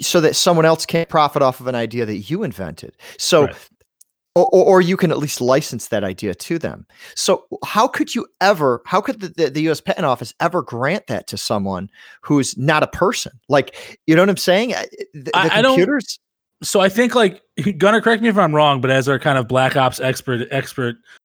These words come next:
Speaker 2: uh, as far as, like, intelligence communities, if, if any type of program or, like, neural network that someone had created, like, went sentient and just said, "Fuck your inputs,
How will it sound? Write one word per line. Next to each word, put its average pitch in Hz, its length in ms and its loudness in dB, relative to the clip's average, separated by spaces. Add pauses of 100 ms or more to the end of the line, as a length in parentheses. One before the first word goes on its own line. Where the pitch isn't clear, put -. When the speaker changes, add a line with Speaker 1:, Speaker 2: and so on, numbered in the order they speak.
(300)
Speaker 2:
uh, 117 220 -2
as 117 100 -4
far 131 180 2
as, 117 120 0
like, 120 160 0
intelligence 131 600 0
communities, 113 420 -2 (320)
if, 151 240 -2
if 175 100 0
any 226 220 2
type 233 240 4
of 165 260 2 (600)
program 151 580 2
or, 123 160 2
like, 117 140 0
neural 131 220 2
network 127 420 2
that 123 140 -4
someone 135 280 2
had 123 180 -2
created, 127 560 0 (360)
like, 139 160 4
went 143 260 0
sentient 151 680 0
and 131 140 -4
just 143 200 -4
said, 139 300 0
"Fuck - 300 -2
your 147 160 0
inputs, 160 320 0